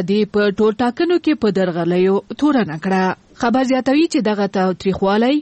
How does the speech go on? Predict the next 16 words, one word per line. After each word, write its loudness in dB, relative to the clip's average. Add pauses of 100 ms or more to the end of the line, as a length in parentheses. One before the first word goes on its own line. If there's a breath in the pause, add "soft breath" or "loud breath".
(140)
هغه 2
وخت -4
رامنځته -2
شو 0
چې 0 (240)
کلي 2
کې -4
د 0 (100)
مشرې 0
بیبي 2
د 2
ټاکل -2 (100)
کېدو 0 (160)
پایلې 2 (260)
اعلان 2
شوې 2